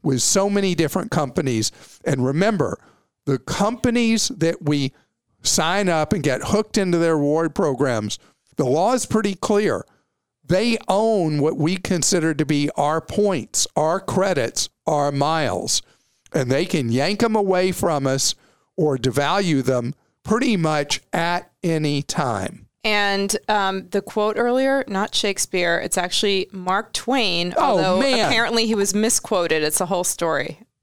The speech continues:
Speaker 2: So.
Speaker 1: Well, you told me yes, and then you're telling me
Speaker 2: I didn't
Speaker 1: no?
Speaker 2: know. I was just like, "Sure." <laughs> Sorry. I had to look it up.
Speaker 1: So, uh, before we end today's episode, just wanna know,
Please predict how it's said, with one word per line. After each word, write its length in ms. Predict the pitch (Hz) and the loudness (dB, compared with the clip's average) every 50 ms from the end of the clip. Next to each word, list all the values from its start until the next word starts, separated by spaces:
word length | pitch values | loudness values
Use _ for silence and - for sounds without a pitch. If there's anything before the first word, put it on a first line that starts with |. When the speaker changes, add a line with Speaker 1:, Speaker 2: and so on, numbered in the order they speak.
| _ _ _ _ _ | _ _ _ _ _
Speaker 2:
So. 360 | _ - - - - - - - _ _ _ _ _ _ _ _ _ _ _ | _ -10 -6 -4 -4 -4 -6 -8 _ _ _ _ _ _ _ _ _ _ _
Speaker 1:
Well, 100 | 254 277 | -2 0
you 220 | 285 240 254 294 302 | 2 2 2 2 2
told 260 | - 277 262 240 226 | 2 2 2 2 2
me 80 | 226 | 2
yes, 380 | 214 190 185 165 185 302 - - | 2 2 2 2 2 2 0 0
and 120 | 202 165 | 2 2
then 120 | 160 170 175 | 2 2 2
you're 120 | 170 160 | 2 2
telling 300 | 156 - 196 170 165 180 | 2 2 2 2 2 2
me 60 | 202 | 2
Speaker 2:
I 40 | 226 | 2
didn't 300 | 220 - 147 143 160 220 | 2 2 2 2 2 2
Speaker 1:
no? 80 | 294 160 | 2 0
Speaker 2:
know. 140 | 156 151 151 | 0 0 0
I 180 | 156 - 160 170 | -2 -2 -2 0
was 220 | 165 165 - - | 0 0 0 0
just 220 | 170 156 - - | 0 0 0 0
like, 160 | 175 160 156 - | 0 -2 -2 -2
"Sure." 380 | - - 160 143 135 156 - - - - - | -2 0 0 0 -2 -2 -4 -8 -14 -6 -2
<laughs> 20 | 277 - 269 - - - - - - - 359 381 262 | -2 0 0 -2 -4 -6 -8 -4 0 2 2 4 4
Sorry. 480 | - 330 - - - - 415 311 - - - - 906 880 807 587 494 - | 2 0 0 -2 -2 0 0 0 0 -2 -4 -2 0 0 0 0 0 0
I 60 | 370 | 0
had 100 | 370 269 359 | 0 2 0
to 80 | 349 | 0
look 240 | 277 311 311 302 - | 2 0 0 0 0
it 100 | 254 247 | 0 0
up. 240 | 240 233 220 - - _ _ _ _ _ _ _ _ _ _ _ _ _ _ | 0 0 0 -4 -8 _ _ _ _ _ _ _ _ _ _ _ _ _ _
Speaker 1:
So, 520 | - - - 202 180 151 139 139 135 127 131 | -4 0 0 2 2 2 2 2 2 2 2
uh, 280 | 139 147 131 117 117 113 - - _ _ _ _ _ _ _ _ _ _ _ - | 2 2 2 0 0 -2 -4 -10 _ _ _ _ _ _ _ _ _ _ _ -2
before 180 | - 311 370 349 | 0 2 2 2
we 200 | 294 196 160 - | 2 0 0 0
end 240 | - 160 156 156 151 | 0 0 2 2 2
today's 480 | - 196 139 131 120 120 127 - - | 2 2 2 2 2 2 0 0 0
episode, 680 | - 127 123 - - 127 - - 127 110 104 101 220 220 - _ _ _ - - - - _ _ _ _ _ _ _ _ _ _ _ - | 0 0 -2 -2 -2 -2 0 0 0 0 0 0 -2 -4 -6 _ _ _ -20 -20 -20 -20 _ _ _ _ _ _ _ _ _ _ _ -4
just 280 | 156 - 262 262 - - | 0 0 0 2 2 0
wanna 220 | 220 214 190 170 147 | 0 2 2 0 0
know, 400 | 143 139 131 123 117 113 113 | 2 2 2 2 2 0 -2